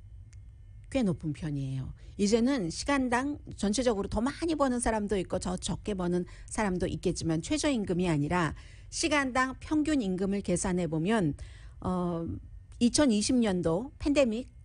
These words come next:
그 뭐 직전에는 이십팔 달러 오십일 센트였는데 지금은 그것보다 올랐습니다. 삼십 달러 칠십삼 센트, 팔 퍼센트 오른 건데 이것은 뭐,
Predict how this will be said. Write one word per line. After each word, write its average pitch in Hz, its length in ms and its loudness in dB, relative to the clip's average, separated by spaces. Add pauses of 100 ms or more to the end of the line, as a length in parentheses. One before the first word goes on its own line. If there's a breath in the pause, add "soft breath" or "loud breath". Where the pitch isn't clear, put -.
그 226 240 6
뭐 196 160 0
직전에는 233 800 2 (340 loud breath)
이십팔 262 640 2
달러 214 420 0
오십일 185 640 -2
센트였는데 180 800 0
지금은 254 300 4
그것보다 214 380 -2
올랐습니다. 160 720 -4 (340 soft breath)
삼십 - 580 0
달러 196 460 2
칠십삼 - 1400 -2
센트, 175 420 -4 (100)
팔 320 160 -6
퍼센트 311 440 -2
오른 180 280 2
건데 165 420 0 (340 loud breath)
이것은 277 480 4
뭐, 233 280 2